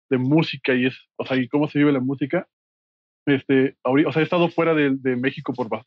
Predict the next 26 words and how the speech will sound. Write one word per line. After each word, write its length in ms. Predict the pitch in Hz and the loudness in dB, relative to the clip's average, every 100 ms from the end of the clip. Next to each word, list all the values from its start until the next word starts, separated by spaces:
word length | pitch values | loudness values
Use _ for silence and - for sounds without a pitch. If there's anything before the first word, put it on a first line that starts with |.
| - | -4
por 160 | 131 135 | -2 0
unos 280 | 139 147 139 | 0 2 0
años 280 | 139 139 123 | 0 0 0
ya, 140 | 131 | -2
por 180 | 127 135 | 0 -4
así 160 | 120 135 | -2 -4
decirlo, 300 | 117 135 139 | -4 0 2
y 60 | |
ahorita 220 | 120 127 | 2 0
que 100 | - | -4
estoy 160 | 123 123 | -4 -4
como 260 | 127 123 - _ _ _ _ _ _ _ | -4 -6 -8 _ _ _ _ _ _ _
tres 240 | 143 156 | 0 2
mesecitos 540 | 160 147 131 151 147 - | 2 0 0 0 -2 -2
acá, 340 | 131 139 135 _ _ _ _ | -2 -2 -4 _ _ _ _
me 60 | 143 | 0
he 60 | |
dado 160 | 139 139 | 2 2
como 360 | 139 131 123 - | 0 0 0 -2
a 80 | 123 | -2
la 100 | 123 | 0
tarea 260 | 131 127 | 2 2
un 120 | 143 131 | 2 0
poquito 360 | 131 143 131 | -4 -2 0
de 140 | 127 123 | 0 2
ver 220 | 147 | 2